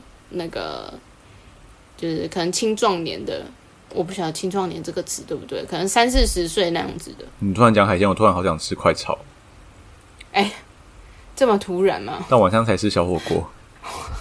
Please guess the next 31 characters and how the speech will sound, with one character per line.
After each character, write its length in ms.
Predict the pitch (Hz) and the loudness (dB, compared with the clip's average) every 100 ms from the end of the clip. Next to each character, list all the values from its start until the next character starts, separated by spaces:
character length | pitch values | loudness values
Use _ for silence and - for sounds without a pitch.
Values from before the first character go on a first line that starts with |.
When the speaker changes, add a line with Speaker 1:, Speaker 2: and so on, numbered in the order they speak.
| - - - - - - - - - - - 415 403 - - 330 311 285 | -14 -20 -20 -14 -10 -10 -12 -16 -16 -10 -4 0 0 -2 -8 -12 -10 0
Speaker 1:
哎， 100 | 220 | 0
其 160 | 254 | 4
实 80 | 269 | 4
刚 120 | 269 | 6
才 80 | 247 | 6
那 100 | 254 | 6
样 140 | 233 | 4
讲 160 | 202 180 | 4 4
一 60 | 190 | 4
讲， 160 | 185 | 2
我 60 | 170 | 2
好 120 | 196 | 2
想 140 | 202 | 4
要 80 | 185 | 2
吃 180 | 180 214 | 2 -2
螃 260 | - 180 165 | -2 -4 -4
蟹 300 | - 190 131 | -2 -2 -2
哦。 100 | - - - - - - - - - - - - - - - - - - - - | -10 -12 -12 -12 -12 -16 -18 -20 -20 -20 -20 -20 -20 -20 -20 -20 -20 -20 -18 -6
Speaker 2:
你 100 | 113 | 6
回 120 | 131 | 12
来 80 | 135 | 12
差 140 | 120 | 12
不 60 | 117 | 6
多 280 | 117 120 120 - - - - - - - - - - - - - | 6 4 0 -10 -20 -20 -20 -20 -20 -20 -20 -20 -20 -20 -20 -6
就 140 | 117 | -4
是 320 | 104 104 95 | -2 0 -2
接 180 | 85 101 | 2 2
近 180 | 98 104 | 4 2
秋 200 | - 90 | 2 2
天 240 | 85 85 | 2 -4
了， 120 | 78 | -6